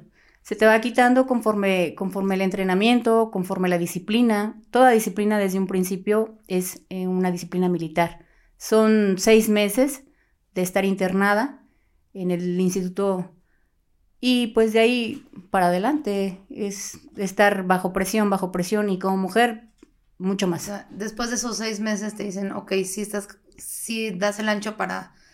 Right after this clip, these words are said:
Speaker 2: ser policía o, o no", porque habrá gente que lo intenta y, pues, tampoco está tan fácil pa' todas, ¿no?
Speaker 1: No.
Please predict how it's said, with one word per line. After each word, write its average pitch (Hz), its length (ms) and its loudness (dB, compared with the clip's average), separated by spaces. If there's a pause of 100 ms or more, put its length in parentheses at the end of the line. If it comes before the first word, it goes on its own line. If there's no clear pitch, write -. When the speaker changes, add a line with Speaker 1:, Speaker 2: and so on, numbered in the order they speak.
(160)
Speaker 2:
ser 196 240 -4
policía 220 640 0
o, 170 440 -6 (360)
o 180 100 -6
no", 254 140 0
porque 180 220 -6
habrá 175 140 -2
gente 185 260 -4
que 180 80 -6
lo 165 100 -6
intenta 175 540 -4
y, 160 80 -8
pues, - 520 -16 (580)
tampoco 185 360 -6
está 180 160 -6
tan 170 180 -8
fácil 165 280 -4
pa' 160 180 -10
todas, 180 380 -4
¿no? 202 420 -6 (100)
Speaker 1:
No. 226 600 6